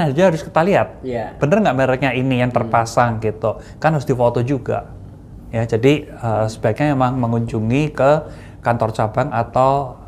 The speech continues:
Speaker 1: garda center kita yang, eh, buka juga sampai malam
Speaker 2: Yang
Speaker 1: gitu.
Speaker 2: terdekat ya?
Speaker 1: Yang terdekat gitu.
Speaker 2: Nah, jadi dan ini berlaku di seluruh Indonesia, Pak Iwan, ya?
Speaker 1: Iya, betul,
Speaker 2: Nah, artinya
Speaker 1: betul.
Speaker 2: kalau kita di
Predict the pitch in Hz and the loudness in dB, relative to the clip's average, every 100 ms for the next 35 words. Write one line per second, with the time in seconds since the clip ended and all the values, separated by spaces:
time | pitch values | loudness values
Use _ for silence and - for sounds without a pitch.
0 | - 120 110 110 117 113 113 113 110 107 | -8 -4 -2 -2 -2 -2 -2 -4 -6 -4
1 | 127 135 135 120 - - 107 107 107 113 | 0 2 0 -6 -14 -10 -6 -4 -2 0
2 | 110 107 117 127 110 107 104 104 107 104 | 0 0 0 -2 -4 -4 -2 -2 -2 -2
3 | 107 110 110 101 113 - 117 110 95 - | -4 -6 -6 -6 -4 -6 -6 -8 -12 -14
4 | - 127 127 120 120 107 - - - - | -2 0 2 2 0 -2 -6 -12 -14 -16
5 | 101 98 - 98 101 87 - 131 143 135 | -14 -14 -12 -14 -12 -14 -10 -6 -2 0
6 | 131 139 165 151 120 113 160 156 123 117 | 0 0 0 0 -2 -2 -2 -4 -2 -4
7 | 113 123 117 113 113 117 117 104 104 101 | -4 -4 -2 -2 -4 -4 -6 -6 -6 -8
8 | 98 - 135 131 110 110 113 98 95 - | -12 -2 2 4 2 -2 -2 -4 -6 -14
9 | 107 120 131 104 131 120 117 113 110 110 | -8 -6 -4 -2 -2 -4 -4 -2 -2 -6